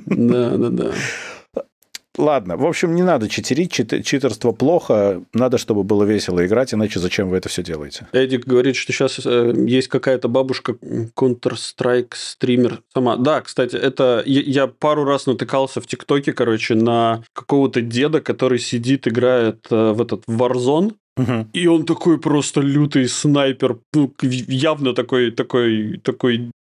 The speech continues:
Speaker 1: на опыте дед, короче. <laughs>
Speaker 2: Я видел офигенный ролик про это, кстати, где чуваку, который ветеран спецназа, дали, по-моему, как раз то ли Call of Duty, то ли что-то.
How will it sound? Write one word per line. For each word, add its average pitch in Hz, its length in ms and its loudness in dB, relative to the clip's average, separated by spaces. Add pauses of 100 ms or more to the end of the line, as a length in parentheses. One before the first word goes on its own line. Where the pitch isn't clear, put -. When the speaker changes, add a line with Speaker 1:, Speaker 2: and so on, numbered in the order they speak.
(140)
Speaker 1:
на 151 180 4
опыте 160 480 0
дед, 127 300 -2
короче. 123 540 -2
<laughs> - 600 -2
Speaker 2:
Я 127 320 2
видел 143 460 0
офигенный 123 920 0
ролик 151 500 2
про 120 180 2
это, 107 240 0
кстати, 95 560 0
где 104 600 0 (120)
чуваку, 113 520 2
который 110 440 2
ветеран 117 380 0
спецназа, 131 580 0
дали, 127 320 2
по-моему, 117 480 0
как 104 200 -2
раз 117 200 0
то 120 120 0
ли 110 100 2
Call 117 260 2
of 98 60 -4
Duty, 127 320 -2
то 117 120 0
ли 110 120 2
что-то. 120 500 0